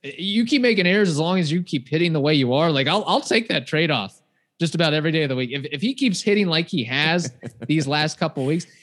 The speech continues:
Speaker 1: And the other thing too is maybe it, it really, I guess it isn't a great argument because the bat is really heating up, but this is also, I mean, this is probably the most time he's played in the field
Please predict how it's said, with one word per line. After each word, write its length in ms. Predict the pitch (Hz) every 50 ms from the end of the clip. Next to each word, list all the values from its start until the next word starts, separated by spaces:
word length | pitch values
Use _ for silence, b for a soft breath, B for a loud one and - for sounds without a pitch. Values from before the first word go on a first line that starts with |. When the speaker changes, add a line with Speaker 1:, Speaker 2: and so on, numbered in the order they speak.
| b
Speaker 1:
And 80 | 311 330
the 80 | 359 349
other 100 | 339 233
thing 180 | 262 233 185
too 200 | - - 277 320
is 120 | 262 165 151
maybe 400 | 170 185 208 226 226 208 160 - _ _ _ _ _ _ _ _ _ _ - - _ -
it, 220 | 156 175 170 165 -
it 280 | 143 151 156 165 165 165
really, 320 | 180 208 202 190 175 160 143
I 140 | 117 139
guess 220 | 131 151 156 147 -
it 140 | 131 120 -
isn't 340 | - 147 147 156 147 127 135 - -
a 60 | 120
great 260 | 110 117 131 131 131 -
argument 400 | - 110 127 131 143 143 143 143
because 260 | 127 - - 127 107 -
the 80 | 104
bat 240 | 87 120 123 131 123
is 140 | 123 110 101
really 200 | 123 123 117 104
heating 320 | - - 127 107 107 98 104
up, 200 | 117 - - -
but 180 | 139 120 B B B B B B B B
this 160 | - 190 -
is 120 | 269 202 196
also, 600 | 202 240 247 - - 208 185 175 170 160 151 139 B B B B B B B B B _ _ _ _ _ -
I 40 | 127
mean, 140 | 151 151 151
this 160 | 185 202 -
is 100 | 240 180
probably 300 | - - 196 208 220 226
the 100 | 175 156
most 360 | 139 135 151 175 175 - -
time 240 | - 175 165 165 156
he's 220 | 143 160 165 143
played 360 | - - - 139 160 180 190 156
in 100 | 139 127
the 80 | 120
field 540 | 117 - - 160 170 165 143 135 127 123